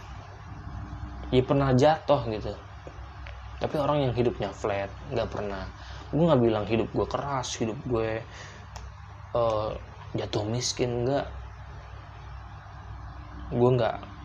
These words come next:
gue lebih beruntung dengan orang-orang yang ada di luar sana gitu. Mungkin hidupnya lebih pernah merasakan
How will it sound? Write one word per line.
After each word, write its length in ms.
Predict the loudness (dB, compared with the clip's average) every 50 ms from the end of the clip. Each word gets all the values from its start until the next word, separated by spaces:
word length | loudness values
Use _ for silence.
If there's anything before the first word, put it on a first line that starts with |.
| -14 -14 -14 -14 -14 -14 -14 -14 -12 -12 -12 -8 -2 2
gue 100 | 6 8 8 8
lebih 160 | 8 6 6
beruntung 400 | 6 4 2 2 2 2 2 2
dengan 200 | 0 -2 -2 -4 -6 -6 -8 -8 -10 -10 -12 -8 -4 -2
orang-orang 420 | 0 2 4 2 2 2 0 -2 -2 -2 -2
yang 60 | -4 -6 -8 -10 -10 -12 -12 -12 -12 -10 -10 -10 -4 2 2
ada 160 | 4 4 2
di 160 | 2 4 4
luar 160 | 6 6 4
sana 400 | 2 0 0 -2 0 -2 -2 -2
gitu. 160 | -2 -4 -2 0 0
Mungkin 400 | 0 0 0 0 0 0 0 0 0 0
hidupnya 320 | -2 -2 -2 -2 -2 0
lebih 320 | 0 0 0 0 0 -2 -4 -4 -8 -8 -8 -8 -8 -8 -8 -10 -10 -10 -10 -10 -10 -10 -10 -10 -10 -6 -2
pernah 320 | 0 2 4 4 4 6
merasakan 800 | 6 4 4 4 2 0 0 0 0 0 0 0 0 0 -2 -4